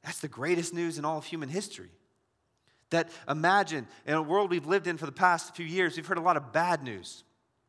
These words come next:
A lot of bad news about, about death, about war, about a lot of things we've heard about.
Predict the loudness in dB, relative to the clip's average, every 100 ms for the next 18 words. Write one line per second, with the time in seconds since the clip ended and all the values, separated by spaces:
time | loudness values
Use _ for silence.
0 | _ _ _ _ -2 2 2 6 6 6
1 | 0 4 4 4 0 -4 6 6 6 4
2 | 6 6 0 -8 -2 6 6 6 -2 -20
3 | -6 0 4 4 2 6 4 4 0 6
4 | 6 6 2 0 0 0 0 2 2 4
5 | 2 2